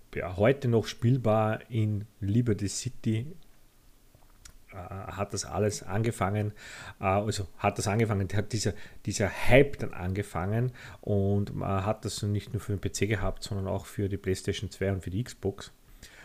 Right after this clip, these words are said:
Ähm, und das war natürlich der Wahnsinn schlechthin.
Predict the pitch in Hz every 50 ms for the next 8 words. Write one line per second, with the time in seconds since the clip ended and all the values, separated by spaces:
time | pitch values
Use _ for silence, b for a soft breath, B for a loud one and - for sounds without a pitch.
0 | B 85 B B 92 87 87 90 92 92 95 90 - - - 92 92 92 92 92
1 | 92 92 90 - - - 90 82 - - 78 85 92 92 78 - - 90 92 90
2 | 85 - - - - - - - - - - - - - - - - - - -
3 | - 110 95 90 92 92 90 85 90 101 120 120 - 123 104 95 - - 90 87
4 | 82 - - - - - 104 104 113 113 110